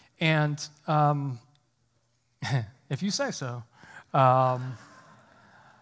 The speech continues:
it's really hard being an Alabama fan living in Athens, Georgia, especially right now,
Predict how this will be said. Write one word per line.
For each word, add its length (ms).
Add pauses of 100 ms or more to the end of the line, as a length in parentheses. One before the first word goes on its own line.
(800)
it's 200
really 360
hard 360
being 200
an 60
Alabama 460
fan 380
living 280
in 100
Athens, 380
Georgia, 560 (1200)
especially 540
right 260
now, 440